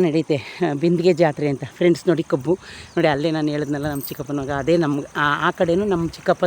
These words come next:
ದೊಡ್ಡಪ್ಪನ ಮಕ್ಕಳದೇ ಗದ್ದೆ ಫ್ರೆಂಡ್ಸ್. ನೋಡಿ ಅದು ಆ ಕಡೆ ತಿರ್ಗೋದು ಬೆಟ್ಟದ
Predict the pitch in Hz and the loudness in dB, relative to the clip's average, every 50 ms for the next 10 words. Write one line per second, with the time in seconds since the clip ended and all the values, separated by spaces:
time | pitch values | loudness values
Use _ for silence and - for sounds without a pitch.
0 | 151 160 147 151 - - 156 151 151 135 - 151 135 160 185 - 151 131 - - | 0 0 0 -2 -2 -2 -2 -2 -2 -2 -4 -4 -2 -2 -2 -2 0 2 2 2
1 | - - - - - - - - - - - - 180 190 175 - - 190 170 151 | 2 0 -6 -14 -14 -10 -8 -8 -8 -8 -10 -4 -2 0 0 2 0 0 0 0
2 | 165 156 127 147 147 147 151 147 - 151 139 139 - - - - - - 180 151 | 0 -2 -2 -4 -4 -6 -6 -6 -6 -8 -10 -10 -14 -18 -20 -18 -8 -6 -4 -4
3 | 135 - 156 - - - - - - - - - - - - - - - - - | -2 -4 -6 -6 -8 -12 -16 -18 -18 -18 -16 -16 -18 -18 -18 -20 -20 -20 -20 -20
4 | - - - - - - - - - - - - - - - 185 165 - - 196 | -20 -20 -20 -20 -20 -20 -20 -20 -20 -18 -18 -20 -16 -2 0 0 0 2 2 2
5 | 156 | 2